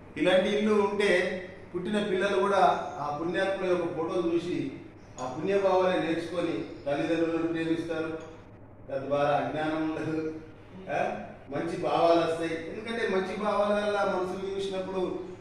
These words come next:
మనం, మన మనసులో కూడా మంచి భావాలే వస్తాయి. ఇప్పుడు సీతారామచంద్రుడు ఆంజనేయ స్వామిని చూసినప్పుడు, లక్ష్మణ్ని చూసినప్పుడు మనలో, "అరే, వీళ్ళు ఇంత పుణ్యాత్ములా,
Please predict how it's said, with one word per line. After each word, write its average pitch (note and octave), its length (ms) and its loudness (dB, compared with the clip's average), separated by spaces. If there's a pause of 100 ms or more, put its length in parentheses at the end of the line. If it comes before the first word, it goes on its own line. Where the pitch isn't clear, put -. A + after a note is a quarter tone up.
(100)
మనం, D3+ 320 2
మన D3+ 300 2
మనసులో G#3 220 -2
కూడా G#3+ 160 2
మంచి F#3 300 0
భావాలే E3+ 340 4
వస్తాయి. C3+ 340 -2
ఇప్పుడు - 440 -8
సీతారామచంద్రుడు F#3+ 1080 2
ఆంజనేయ F#3+ 380 4
స్వామిని F#3 480 0
చూసినప్పుడు, E3+ 460 -4
లక్ష్మణ్ని F3 460 2
చూసినప్పుడు F3 520 -4 (320)
మనలో, E3+ 540 2
"అరే, F3 140 0
వీళ్ళు D#3+ 260 6
ఇంత - 280 0
పుణ్యాత్ములా, E3+ 880 4